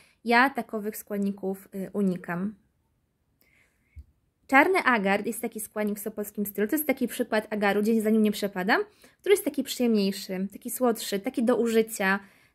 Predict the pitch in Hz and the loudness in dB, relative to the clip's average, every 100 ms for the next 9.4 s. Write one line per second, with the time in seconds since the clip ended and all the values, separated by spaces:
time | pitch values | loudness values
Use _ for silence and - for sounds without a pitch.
0 | _ 214 226 220 214 226 226 233 220 233 | _ -10 -4 0 2 2 2 2 4 4
1 | 233 - 220 220 220 220 208 - _ 220 | 2 0 -4 -2 -2 2 2 0 _ 2
2 | 269 277 233 214 202 196 185 196 233 330 | 2 2 0 0 0 -2 -4 2 2 2
3 | - _ _ _ _ - 208 202 208 208 | -6 _ _ _ _ -6 -2 0 0 0
4 | 208 196 220 214 226 277 277 254 233 220 | -2 -2 -2 0 4 2 2 -2 -4 -4
5 | 220 - - 214 208 208 202 214 247 - | -6 -8 -2 2 4 4 0 -2 -6 -2
6 | 202 240 214 - - 196 196 226 233 214 | 4 4 4 -2 -2 -2 0 -2 -2 0
7 | 226 233 208 - 202 196 190 208 262 285 | 2 2 0 -4 -2 0 2 2 2 0
8 | 277 226 220 202 - - 202 - - 202 | 0 0 0 -2 -2 -6 -8 -8 -6 -2
9 | 190 190 359 403 | -2 0 0 -2